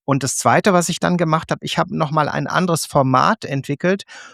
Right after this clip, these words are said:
um ein bisschen flexibler auch in der Produktion zu sein. Und dieses Format heißt Gehstock und Grips. Und da mache ich sowas wie, man könnte sagen, Poetry Slam, f-,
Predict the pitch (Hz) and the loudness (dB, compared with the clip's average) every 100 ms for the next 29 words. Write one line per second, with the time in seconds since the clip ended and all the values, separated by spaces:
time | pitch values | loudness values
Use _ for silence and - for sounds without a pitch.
0 | _ 165 180 165 170 156 - 160 - 147 | _ 0 2 2 0 -2 0 0 2 0
1 | - - 214 165 60 147 156 143 135 151 | 0 -2 2 2 2 0 0 -2 0 -2
2 | 131 - 156 175 185 - 113 113 110 113 | -4 -2 0 2 0 -2 0 0 0 -4
3 | 117 123 139 139 - 143 131 135 196 - | -4 -6 -8 -10 0 0 4 4 2 0
4 | 139 143 - 151 170 - 147 143 - 117 | 0 0 0 0 0 0 -2 -2 -4 -8
5 | - - 123 202 - - - - - - | -8 -2 0 0 -2 -14 -16 -20 -14 -8
6 | 127 - 143 165 156 156 147 139 143 147 | -2 0 2 0 0 0 -2 -4 -4 -2
7 | 147 151 - 139 127 151 147 127 139 143 | 0 -2 -2 -6 -2 -2 -2 2 2 2
8 | 135 - 160 196 - - 160 - 143 135 | -2 0 2 2 0 -2 -2 -2 0 0
9 | 160 214 - - - _ - | 0 -2 -6 -20 -20 _ -20